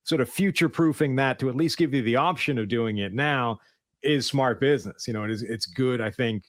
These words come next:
team management to at least give yourself the capacity to do that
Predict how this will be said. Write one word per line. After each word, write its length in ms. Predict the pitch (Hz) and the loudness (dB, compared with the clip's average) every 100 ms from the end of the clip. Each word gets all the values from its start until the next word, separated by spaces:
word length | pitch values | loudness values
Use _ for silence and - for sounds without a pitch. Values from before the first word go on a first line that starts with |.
| _ | _
team 380 | - 135 127 107 | -6 -4 -2 -2
management 560 | 113 123 127 98 104 | 0 0 -2 -4 -6
to 140 | 92 113 | -6 -6
at 80 | 101 | -4
least 240 | 117 101 | -6 -4
give 180 | 120 104 | -4 -2
yourself 460 | 110 95 117 98 _ _ _ - | -4 -2 -4 -4 _ _ _ -4
the 80 | |
capacity 720 | 120 - - 120 131 - 113 110 | -2 -4 0 0 0 -2 -2 -2
to 80 | 101 | -2
do 260 | 90 147 | 0 2
that 260 | 117 107 98 | 2 0 -2